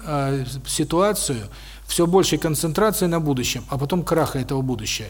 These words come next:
И вот этот опыт должен работать на спасение всего человечества. И царь, как лидер,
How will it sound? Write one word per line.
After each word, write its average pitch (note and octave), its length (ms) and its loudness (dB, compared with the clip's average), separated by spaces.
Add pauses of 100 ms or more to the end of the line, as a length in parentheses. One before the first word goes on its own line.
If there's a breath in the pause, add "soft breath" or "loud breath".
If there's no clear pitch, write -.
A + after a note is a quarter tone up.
И D3 60 0
вот D#3+ 180 2
этот D3 300 0
опыт D#3+ 420 2
должен C#3+ 280 0
работать D#3 400 0
на C#3+ 80 -2
спасение D#3+ 500 -2
всего D3 280 0
человечества. C3+ 760 -4 (480 loud breath)
И E3 160 6
царь, G#3+ 340 2
как G3+ 240 0
лидер, C3 380 0